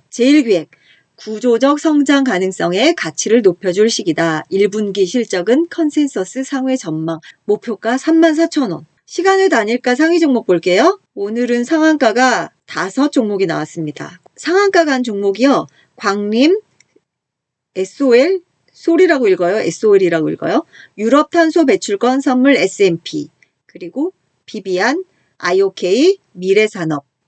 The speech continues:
이렇게 다섯 종목이 상한가를 갔습니다. 그리고 한신기계, 두산이오비, 에스에이티 이엔지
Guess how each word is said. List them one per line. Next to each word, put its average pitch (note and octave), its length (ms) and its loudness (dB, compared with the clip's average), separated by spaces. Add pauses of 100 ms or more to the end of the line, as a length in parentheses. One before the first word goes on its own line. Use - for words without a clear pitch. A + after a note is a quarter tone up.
이렇게 B3+ 480 -8 (140)
다섯 B3+ 340 -6
종목이 G3+ 600 -2 (260)
상한가를 D#4 540 -6
갔습니다. E3 640 -12 (220)
그리고 B3+ 460 0
한신기계, E4 960 2
두산이오비, A3 1080 2 (160)
에스에이티 G3+ 1120 0
이엔지 F3+ 720 2